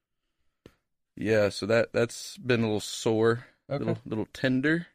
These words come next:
Speaker 2: Gotcha.
Speaker 1: So, uh, particularly thanatophobia, I have a,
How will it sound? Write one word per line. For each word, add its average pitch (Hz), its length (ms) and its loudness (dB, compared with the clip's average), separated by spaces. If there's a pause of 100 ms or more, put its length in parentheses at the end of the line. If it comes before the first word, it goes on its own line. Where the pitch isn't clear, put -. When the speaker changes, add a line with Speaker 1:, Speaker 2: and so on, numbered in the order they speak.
(240)
Speaker 2:
Gotcha. - 320 -16 (300)
Speaker 1:
So, 104 500 0
uh, 101 380 0 (200)
particularly 113 680 2
thanatophobia, 110 920 0
I 104 120 2
have 98 120 0
a, 98 180 -4